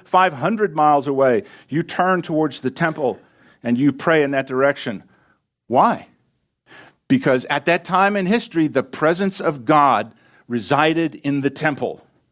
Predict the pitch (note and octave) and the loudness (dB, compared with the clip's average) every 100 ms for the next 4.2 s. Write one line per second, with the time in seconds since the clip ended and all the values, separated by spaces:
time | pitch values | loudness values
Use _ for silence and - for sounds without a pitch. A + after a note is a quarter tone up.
0 | _ _ _ _ _ _ _ _ _ A#2+ | _ _ _ _ _ _ _ _ _ 0
1 | A#2+ G2+ A2+ E3 F#3+ F3 C#3 D3+ C#3 G2+ | 2 2 4 6 6 4 2 2 2 -2
2 | G2 - D3 B2+ C3+ E3 E3 D#3 F3 C#3+ | -8 -4 -2 2 4 2 0 -2 -2 0
3 | C#3+ C3+ - - C3 B2+ B2+ C3 C3 A#2+ | -2 -8 -14 -6 -2 0 2 0 -2 -2
4 | C3 A#2+ | -2 -2